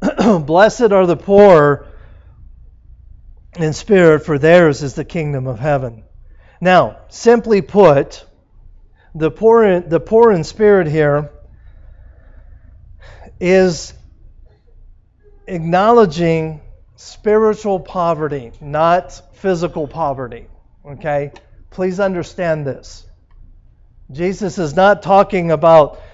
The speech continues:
<clears throat> physical wealth, he's talking about spiritual poverty. To genuine,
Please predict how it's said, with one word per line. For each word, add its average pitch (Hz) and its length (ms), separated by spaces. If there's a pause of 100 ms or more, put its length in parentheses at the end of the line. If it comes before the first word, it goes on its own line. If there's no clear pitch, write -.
(440)
<clears throat> 208 380
physical 175 480
wealth, 151 300
he's 156 200
talking 165 420
about 139 380
spiritual 170 580
poverty. 139 580 (2500)
To 196 200
genuine, 196 800